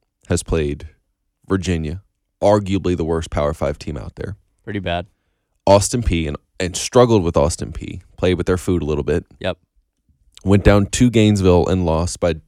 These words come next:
Speaker 1: two scores. And then played a U T S A team without Frank Harris.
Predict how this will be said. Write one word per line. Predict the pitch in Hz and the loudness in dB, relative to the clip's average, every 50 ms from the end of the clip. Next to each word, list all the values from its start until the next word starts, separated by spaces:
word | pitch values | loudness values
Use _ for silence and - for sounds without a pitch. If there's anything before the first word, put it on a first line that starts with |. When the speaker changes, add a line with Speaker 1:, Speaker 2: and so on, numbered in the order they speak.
| _ | _
Speaker 1:
two | - - 90 | -8 -6 -6
scores. | 87 - - 80 62 80 - - - _ _ _ _ _ _ _ _ _ _ _ _ _ _ _ _ _ _ _ _ _ _ - | -4 -2 -2 -2 -2 -2 -6 -10 -14 _ _ _ _ _ _ _ _ _ _ _ _ _ _ _ _ _ _ _ _ _ _ -2
And | 95 92 90 | 0 2 2
then | 92 92 85 | 2 0 2
played | - 98 98 92 | 4 4 4 4
a | 90 | 2
U | 87 98 104 | 0 -2 -2
T | - - 110 | 2 2 2
S | 98 87 - | 2 4 4
A | 98 95 | 2 2
team | 92 - - 90 85 | 2 0 -2 -2 -2
without | 82 - 82 65 - | -2 0 -2 -2 -2
Frank | - - 62 - - | -4 -6 -8 -8 -8
Harris. | - - - - - - - - | -12 -12 -12 -12 -14 -14 -16 -20